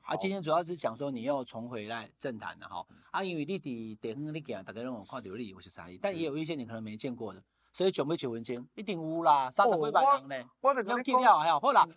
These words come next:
Speaker 1: 不是。
Speaker 2: 好，那非台东的人可以啊，
Speaker 1: 我当，
Speaker 2: 我是
Speaker 1: 我当台东市长，我就问他选民说：“你还没出生，我就当台东市长了呢。”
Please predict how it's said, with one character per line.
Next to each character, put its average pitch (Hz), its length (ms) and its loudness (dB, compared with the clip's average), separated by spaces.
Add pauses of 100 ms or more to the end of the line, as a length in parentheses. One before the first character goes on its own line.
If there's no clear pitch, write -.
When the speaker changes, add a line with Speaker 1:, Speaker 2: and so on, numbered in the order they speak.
(100)
Speaker 1:
不 185 160 -8
是。 180 340 -4
Speaker 2:
好， 190 100 8
那 302 140 10
非 269 260 2
台 247 140 4
东 277 160 6
的 247 100 8
人 202 160 6
可 202 120 8
以 - 80 6
啊， 151 80 4
Speaker 1:
我 165 120 2
当， 277 160 10
Speaker 2:
我 294 260 0
是 - 60 -10 (120)
Speaker 1:
我 196 180 0
当 269 220 4
台 214 160 4
东 240 180 2
市 233 160 -6
长， 156 180 -2
我 165 140 -4
就 254 180 0
问 262 160 -2
他 247 120 2
选 156 200 -6
民 160 180 -8
说 208 240 0 (440)
：“你 165 120 -4
还 170 120 4
没 220 160 0
出 220 180 -4
生， 220 220 0
我 156 80 -6
就 196 140 -6
当 196 160 -4
台 156 160 -4
东 175 160 -8
市 190 200 -12
长 104 300 -6
了 107 120 -10
呢。” 101 100 -10